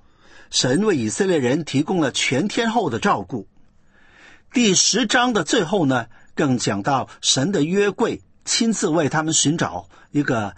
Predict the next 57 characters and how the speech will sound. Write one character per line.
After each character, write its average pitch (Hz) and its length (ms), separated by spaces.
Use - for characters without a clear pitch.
安 170 260
歇 165 240
的 120 60
地 220 220
方。 - 240
那 285 140
本 160 180
来 233 160
他 269 140
们 277 120
应 277 80
该 247 160
是 185 180
充 254 280
满 104 180
着 131 80
感 92 260
恩 185 200
的， 151 180
以 175 160
色 330 160
列 294 120
人 240 180
却 - 180
投 202 320
诉 208 240
他 202 140
们 214 100
凄 - 300
凉 151 320
不 127 140
幸， - 260
凄 302 200
惨 107 280
到 180 240
他 247 140
们 220 120
各 240 280
自 185 160
在 160 180
自 - 180
己 123 140
的 107 160
帐 185 320
篷 180 320
门 151 200
口 101 320
哭 277 320
嚎 82 320
啊。 110 260
那 151 100
为 185 140
什 143 160
么 160 100
凄 - 180
惨 101 240
呢？ 170 180